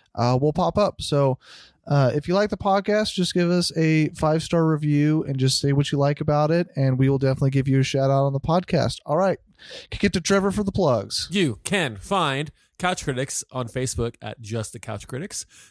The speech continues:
Speaker 2: You can find Couch Critics at Twitter and Instagram at Couch Critics Pod. You can find Easton Moore at those same places, Twitter and Instagram at Easton Moore I V. You can find me at those same places at T Landreth Perk. Tristan Moore does the intro theme song, and Graham on Instagram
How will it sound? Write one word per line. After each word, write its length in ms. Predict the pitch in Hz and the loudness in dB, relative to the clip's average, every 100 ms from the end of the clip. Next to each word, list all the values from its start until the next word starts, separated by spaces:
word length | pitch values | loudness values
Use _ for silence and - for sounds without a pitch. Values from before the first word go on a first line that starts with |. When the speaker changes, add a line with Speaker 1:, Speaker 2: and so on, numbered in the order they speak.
| - | -12
Speaker 2:
You 80 | 120 | -10
can 80 | |
find 180 | 120 113 | -8 -8
Couch 240 | - 120 - | -4 -6 -4
Critics 260 | 131 117 | -8 -6
at 140 | 95 - | -10 -4
Twitter 300 | 139 123 113 | -2 -2 -6
and 100 | - | -6
Instagram 540 | 139 120 110 110 120 _ | -8 -8 -8 -6 -8 _
at 300 | 127 139 - | -10 -10 -12
Couch 320 | - 143 127 | -12 -10 -10
Critics 320 | - 131 120 - | -8 -10 -8 0
Pod. 420 | 143 131 170 208 _ _ _ _ _ - | 0 0 -10 -12 _ _ _ _ _ -14
You 120 | 143 | -10
can 100 | 135 | -10
find 280 | 147 127 127 | -8 -8 -6
Easton 320 | 156 - 135 | -8 -6 -8
Moore 380 | 123 147 170 185 | -6 -4 -4 -6
at 100 | - | -8
those 160 | 120 - | -8 -6
same 180 | 165 175 | -6 0
places, 420 | 147 120 156 139 | 0 0 -6 -8
Twitter 320 | - 120 117 | -6 -6 -6
and 80 | 113 | -6
Instagram 580 | 127 - 123 135 151 165 _ _ - | -8 -10 -8 -8 -8 -10 _ _ -12
at 220 | 127 135 | -10 -10
Easton 340 | 139 127 143 | -10 -8 -8
Moore 280 | 123 123 131 | -8 -6 -6
I 220 | 120 123 | -6 -8
V. 340 | 113 135 160 202 _ - _ | -8 -8 -10 -12 _ -20 _
You 100 | 127 | -14
can 120 | 107 | -14
find 280 | 95 110 117 | -8 -8 -4
me 180 | 202 254 | -4 -4
at 100 | 123 | -4
those 140 | 123 | -4
same 180 | - 117 | -4 -6
places 540 | 123 113 117 113 120 - | -4 -6 -4 -4 -6 -6
at 260 | 120 147 - | -6 -6 -6
T 220 | - 147 | -8 -6
Landreth 420 | 135 139 123 - | -4 -6 -6 -2
Perk. 300 | - 185 - - _ - _ | 0 0 -4 -14 _ -20 _
Tristan 300 | - 175 170 | -4 -2 -2
Moore 220 | 156 165 160 | -2 -2 0
does 200 | 160 156 | 0 -2
the 100 | 143 | -4
intro 240 | 151 160 | -4 -4
theme 240 | - 160 | -4 -6
song, 400 | 160 170 165 170 | -4 -4 -2 -4
and 180 | - 120 | -6 -10
Graham 440 | 113 139 160 165 165 | -8 -6 -4 -6 -6
on 180 | 127 | -8
Instagram 640 | 127 185 - 131 127 131 | -6 -6 -6 -6 -6 -6